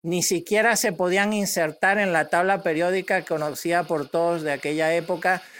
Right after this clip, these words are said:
sino que explicaba el profesor Héctor Rojas, que es la fuente de esta información directamente desde las, desde el interior de la propia nasa.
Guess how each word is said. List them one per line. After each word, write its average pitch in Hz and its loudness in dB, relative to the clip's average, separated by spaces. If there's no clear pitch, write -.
sino 175 0
que 175 2
explicaba 202 2
el 196 0
profesor 190 -2
Héctor 170 -2
Rojas, 196 0
que 160 -4
es 156 -4
la 165 0
fuente 165 -4
de 156 0
esta 156 -6
información 165 -2
directamente 143 -4
desde 135 -4
las, 127 -6
desde 139 -6
el 139 -4
interior 143 -2
de 143 0
la 147 0
propia 156 -2
nasa. 160 -2